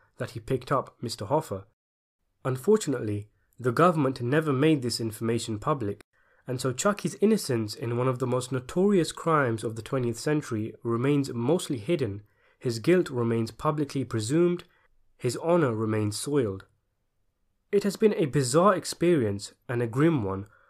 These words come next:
for Chucky to read so many made-up things about himself over so many decades and not be able to do anything about it. "Everybody that's written these books, they all surmise what happened," he once explained to me.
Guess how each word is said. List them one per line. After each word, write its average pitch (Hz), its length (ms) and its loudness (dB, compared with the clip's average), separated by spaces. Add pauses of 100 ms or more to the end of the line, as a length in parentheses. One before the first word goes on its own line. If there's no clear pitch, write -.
for - 160 -10
Chucky - 340 -2
to 135 140 -4
read 135 260 2
so 175 300 2
many 185 240 2
made-up 135 440 0
things 143 320 -2
about 135 280 0
himself 101 640 -6
over 120 200 -2
so 143 300 0
many 127 240 0
decades 107 640 -4
and 120 160 -2
not 185 220 0
be 160 120 -4
able 151 260 -2
to 123 100 -8
do 151 340 0
anything 107 320 -4
about 147 300 0
it. 98 160 -10 (880)
"Everybody 196 420 4
that's 160 220 0
written 127 340 -2
these 113 220 -2
books, 170 400 -2 (420)
they 127 80 -2
all 196 220 2
surmise 139 560 0
what 113 140 -10
happened," 101 500 -6 (200)
he 120 200 -2
once 120 320 -2
explained 139 440 -2
to - 120 -10
me. 98 180 -8